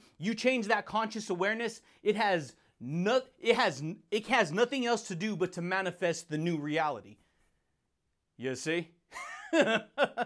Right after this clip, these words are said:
And it starts every day. You could be driving down the street and you're gonna go left, but instead you changed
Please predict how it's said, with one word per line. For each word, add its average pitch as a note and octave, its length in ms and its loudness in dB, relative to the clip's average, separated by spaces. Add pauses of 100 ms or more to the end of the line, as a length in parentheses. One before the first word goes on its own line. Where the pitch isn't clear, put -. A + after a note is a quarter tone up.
(380)
And G3+ 140 0
it G#3 120 -6
starts A3 540 2
every G3 280 -2
day. G3 280 -4 (580)
You A#3 140 2
could C#4 100 2
be A#3 120 2
driving F#3 440 6
down C4 180 2
the C4 60 2
street F#3+ 460 -4 (880)
and D#3+ 140 0
you're G#3 120 4
gonna A3 180 6
go F#3+ 200 8
left, F#3 480 4 (100)
but F#3+ 140 6
instead F#3 640 4 (180)
you F#3 220 0
changed A3 600 0